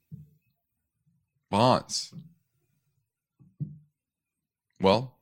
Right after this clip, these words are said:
those are the people that will be most hurt by inflation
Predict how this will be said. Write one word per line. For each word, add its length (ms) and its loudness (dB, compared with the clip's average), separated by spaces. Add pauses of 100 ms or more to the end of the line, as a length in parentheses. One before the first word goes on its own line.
those 340 6
are 60 0
the 100 -2
people 480 -6 (680)
that 180 4
will 220 4
be 360 -2 (1200)
most 320 6
hurt 200 -2
by 140 0
inflation 480 -8